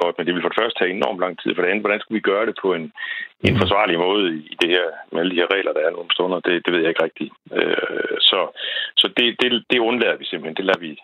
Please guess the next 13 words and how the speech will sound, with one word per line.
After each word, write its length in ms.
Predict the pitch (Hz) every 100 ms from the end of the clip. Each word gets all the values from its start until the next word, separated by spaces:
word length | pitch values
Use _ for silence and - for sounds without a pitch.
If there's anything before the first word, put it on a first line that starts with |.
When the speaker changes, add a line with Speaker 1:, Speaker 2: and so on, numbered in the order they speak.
| _
Speaker 1:
være. 460 | 151 147 143 151 - - _ - - -
Speaker 2:
Hvordan 280 | 127 131 185
får 140 | 208
I 40 | 156
så 220 | - 160
fordelt? 380 | 165 - 185 131
Nu 80 | 170
kommer 300 | - 196 160
folk 240 | 170 175
i 40 | 131
deres 240 | 107 -
biler. 360 | 165 160 104 104
Øh, 180 | 98